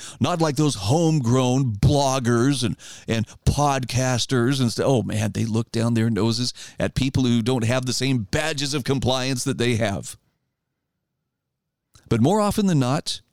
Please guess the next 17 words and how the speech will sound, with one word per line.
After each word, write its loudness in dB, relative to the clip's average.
and 0
I 0
say 0
this 0
as 0
someone 2
who 4
on 4
a 2
daily 0
basis 0
is -2
regularly 0
seeking 0
out -2
information, 0
quality 0